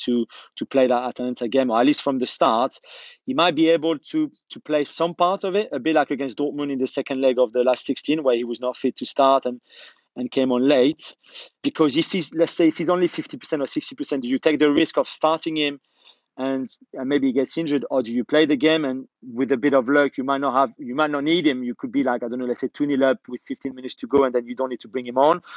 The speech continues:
or you might need to bring him on, but maybe just for the last fifteen minutes, which it could last, even if he's only fifty or sixty percent fit. It's a tricky one, but there's eight, seventeen days now, or sixteen days, so they will go. He, he will have loads of treatment and see how the,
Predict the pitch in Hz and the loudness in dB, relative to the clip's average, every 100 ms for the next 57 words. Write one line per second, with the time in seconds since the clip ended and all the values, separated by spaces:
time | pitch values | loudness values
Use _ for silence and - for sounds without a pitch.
0 | - - 123 135 151 151 139 127 143 143 | -8 0 4 4 4 2 2 0 2 2
1 | 147 127 123 139 127 147 - 131 139 - | 2 2 0 0 2 0 0 0 0 0
2 | 120 139 135 143 - 120 - 139 - 117 | -6 -4 -2 -2 -2 -8 -8 -10 -8 -4
3 | 135 139 135 - 151 135 135 131 123 135 | 2 2 2 -2 -4 -2 -4 -6 -6 -6
4 | 127 120 - 135 - - 123 120 123 120 | -6 -10 -6 -4 -4 -10 -14 -12 -10 -2
5 | 165 175 - - - - _ 135 151 - | 0 0 -4 -12 -12 -14 _ -2 0 2
6 | 196 - 156 139 131 135 139 147 170 185 | 2 2 2 2 0 0 0 4 2 2
7 | - 170 160 156 143 160 175 185 202 - | 0 -2 -4 -6 0 0 0 -2 -6 -8
8 | _ _ _ - - 156 - 139 147 175 | _ _ _ -18 -12 -10 -10 -2 0 0
9 | 175 139 135 135 123 123 127 131 143 151 | -2 -4 0 0 0 -2 -2 0 4 4
10 | 147 139 147 147 135 143 123 127 147 156 | 4 0 -2 0 2 2 0 0 0 0
11 | 143 - 156 143 143 147 120 - 139 127 | -2 -4 -6 -6 -8 -10 -10 -4 -2 2
12 | 131 131 123 123 | 4 4 2 0